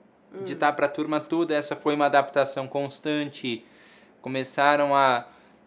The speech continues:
Speaker 2: vir perto de mim, de vez em quando, dizendo, "Tá entendendo tudo?"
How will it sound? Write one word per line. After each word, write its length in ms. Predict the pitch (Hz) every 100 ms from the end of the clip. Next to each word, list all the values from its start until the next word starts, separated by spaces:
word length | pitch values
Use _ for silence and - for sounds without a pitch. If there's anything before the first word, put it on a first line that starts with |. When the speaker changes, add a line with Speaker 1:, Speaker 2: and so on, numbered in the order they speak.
| _ _ _ _ _ _ _
Speaker 2:
vir 320 | 123 113 151 -
perto 340 | 147 143 139
de 160 | 127 131
mim, 460 | 139 160 151 123 107
de 80 |
vez 240 | 110 131 127
em 100 | 131
quando, 260 | 139 139
dizendo, 600 | 123 - 135 127 117 107 - _ - -
"Tá 140 | 147
entendendo 560 | 160 156 139 143 143 123
tudo?" 560 | - 170 185 117 101